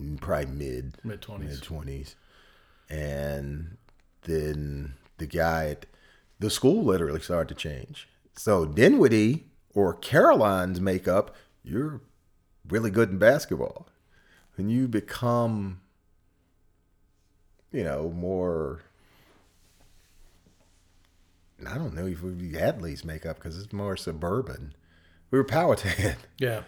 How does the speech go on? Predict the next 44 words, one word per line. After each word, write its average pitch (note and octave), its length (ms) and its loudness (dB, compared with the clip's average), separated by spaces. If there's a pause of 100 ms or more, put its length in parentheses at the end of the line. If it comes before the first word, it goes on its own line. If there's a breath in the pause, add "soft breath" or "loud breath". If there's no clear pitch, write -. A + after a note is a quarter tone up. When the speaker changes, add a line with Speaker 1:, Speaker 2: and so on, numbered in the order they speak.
(140)
Speaker 2:
yeah. C3 180 0
Speaker 1:
Well, D3 160 4
we E3+ 240 0
weren't D3+ 300 -2
gonna A#2 180 2
beat A#2 220 0
John F#2+ 340 0
Marshall F#2 600 -4 (580)
being E2 240 0
Powhatan. G#2 720 -2
Speaker 2:
Right. G2 280 -6 (400 loud breath)
Speaker 1:
And, F#2 560 2
but G#2 200 8
we A2+ 100 6
were F#2 120 2
used D#3 280 6
to G#2 60 6
that. D2+ 240 4
Like, E2 180 0
our A2 80 4
first G#2 340 0
year, G2+ 180 2
we A#2 120 2
won F#2+ 200 0
the G#2 100 -2
district. A2+ 580 -2
We E2 360 -6 (260 soft breath)
were - 100 -10
second - 480 0
four G#2+ 240 2
or A2 100 4
five G#2+ 300 4
times. A2 480 -2
We G#2 140 0
had F#2 200 0
Dominique G#2 540 0
and D#2+ 100 -4
E G#2+ 140 -2
T A2 180 -2
Jackson, G2+ 520 -2
and D2+ 160 -6
Greg G#2 320 0
Smith A2+ 480 2
was, F#2+ 360 0